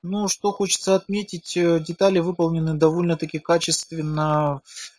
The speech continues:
Дефектов литья я не наблюдаю, то есть не утяжен, не облоя, никаких дефектов, ни недоливов, ничего этого нет. Это, в принципе, ну и понятно, потому что модель довольно-таки свежая, появилась довольно-таки недавно. Э, вот.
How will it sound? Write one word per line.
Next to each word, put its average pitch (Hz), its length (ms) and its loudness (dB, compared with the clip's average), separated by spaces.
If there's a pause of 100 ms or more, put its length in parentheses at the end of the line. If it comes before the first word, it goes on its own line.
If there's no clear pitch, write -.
Дефектов 160 500 -2
литья 165 320 2
я 165 200 4
не 160 120 0
наблюдаю, 156 560 2
то 160 120 -8
есть 147 220 -4
не 147 160 -6
утяжен, 175 800 0
не 151 120 -2
облоя, 156 600 0
никаких 151 540 -10
дефектов, 170 560 -4
ни 160 80 -8
недоливов, 156 640 -2
ничего 165 500 -2
этого 170 300 0
нет. 156 300 -2 (480)
Это, 247 80 -14
в - 40 -18
принципе, 214 340 -6
ну 208 140 0
и 196 100 2
понятно, 202 460 0
потому 160 260 -2
что 160 160 -6
модель 160 280 -2
довольно-таки 156 600 -2
свежая, 147 480 -2
появилась 151 560 -2
довольно-таки 151 760 -4
недавно. 139 680 -6 (1120)
Э, 175 100 -10
вот. 175 1080 -2